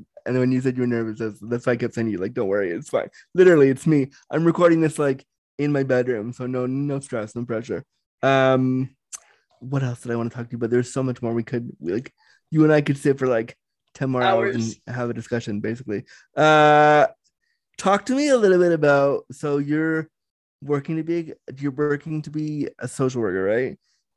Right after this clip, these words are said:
Speaker 1: Talk
Speaker 2: Mm-hmm.
Speaker 1: to me a little bit about, like, the, the ableism in the education system there. Have you experienced any of that?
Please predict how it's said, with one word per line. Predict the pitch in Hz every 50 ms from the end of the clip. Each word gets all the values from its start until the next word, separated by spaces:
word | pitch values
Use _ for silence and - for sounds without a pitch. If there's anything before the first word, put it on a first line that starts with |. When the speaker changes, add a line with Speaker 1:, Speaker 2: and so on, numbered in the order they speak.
| _ - 233 262
Speaker 1:
Talk | - 262 254 226
Speaker 2:
Mm-hmm. | 220 226
Speaker 1:
to | 214 165 160
me | 160 160 160 156 151
a | - 107
little | 139 139 139 139
bit | 135 135 131
about, | 127 131 127 120
like, | 123 127 127 123 -
the, | - 123 117 117 117 113 113 113 113 - _ _ _ _ _ _ _ _ _ _ _ _ _ _ _ _ _ _ _ -
the | 123 120 120 120 117 101 - - _ _
ableism | - 151 160 143 156 156 156 139 139 147 147 139
in | 131 131 131 120 - _ _
the | 147 151
education | 143 139 135 - - 143 139 139 135 143 139
system | 135 - 131 123 - 127 120 110
there. | 104 95
Have | 107 143
you | 151 147
experienced | 139 139 - - 147 143 147 160 165 160 170
any | 165 165
of | 165 165 170
that? | 175 180 196 226 208 -